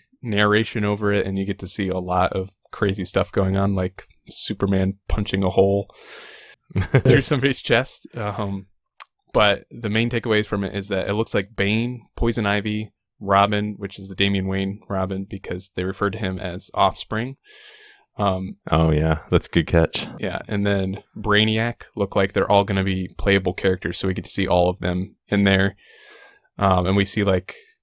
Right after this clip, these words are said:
Speaker 1: I don't think we had seen footage of Wonder Woman fighting before. It's like, it's n-, there's no game footage. It's all, like, cinematic stuff. But, uh, we see Wonder Woman and Supergirl, Batman and Superman, all, like,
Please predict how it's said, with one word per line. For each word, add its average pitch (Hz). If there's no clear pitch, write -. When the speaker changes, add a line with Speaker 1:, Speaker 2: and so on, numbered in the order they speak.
Speaker 1:
I 113
don't 117
think 120
we 117
had 98
seen 113
footage 110
of 95
Wonder 98
Woman 104
fighting 104
before. -
It's 107
like, 117
it's 120
n-, 139
there's 117
no 139
game 104
footage. 117
It's 92
all, 90
like, 90
cinematic 90
stuff. 87
But, 87
uh, 82
we 101
see 117
Wonder 98
Woman 98
and 95
Supergirl, 95
Batman 98
and 92
Superman, 92
all, 92
like, -